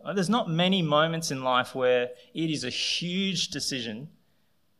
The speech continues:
and you know that one is clearly honouring the Lord, one isn't, and it's gonna have massive consequences for the rest of your life. There's a few of those moments in our lives, but most of our life is, it's rather ordinary, isn't it?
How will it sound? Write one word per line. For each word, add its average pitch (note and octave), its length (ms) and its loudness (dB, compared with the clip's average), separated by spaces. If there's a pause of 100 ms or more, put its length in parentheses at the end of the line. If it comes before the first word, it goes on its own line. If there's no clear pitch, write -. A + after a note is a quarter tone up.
(200)
and C3 220 -6
you C3+ 120 -8
know C3+ 400 2
that B2+ 200 -2
one C#3 260 0
is C3 140 -4
clearly D3 500 -2
honouring B2+ 340 -2
the A2+ 60 -6
Lord, A2+ 360 0
one A#2 280 -2
isn't, A#2+ 300 -4
and A#2 100 -2
it's A#2 120 -4
gonna A#2+ 160 -2
have A2+ 220 -6
massive D3 680 0
consequences B2 680 -6
for B2 100 -6
the A2+ 100 -2
rest A#2 160 -2
of A#2 40 -6
your A2+ 100 -6
life. A2+ 220 4
There's D#3+ 140 -2
a E3+ 40 -2
few A#3 280 -4
of G#3+ 60 0
those C3+ 180 2
moments A2+ 360 -2
in A2 80 -6
our G2 100 -4
lives, G#2 260 -4
but F#3 160 -8
most A3+ 240 0
of F3 60 -6
our A#2+ 120 2
life G#2+ 320 2
is, A2 280 -8 (1200)
it's - 180 -8
rather E4+ 200 4
ordinary, C3 500 4
isn't D3 200 -4
it? A3+ 100 -6